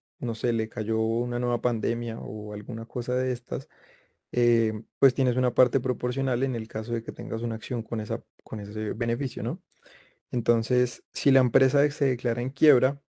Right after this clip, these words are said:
entonces, no sé, veamos un ejemplo así cercano y fue el de Avianca. No sé si ustedes lo,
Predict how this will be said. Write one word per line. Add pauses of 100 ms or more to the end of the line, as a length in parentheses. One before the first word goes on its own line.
(140)
entonces,
no
sé,
veamos
un
ejemplo
así
cercano
y (160)
fue
el
de
Avianca.
No
sé
si
ustedes
lo,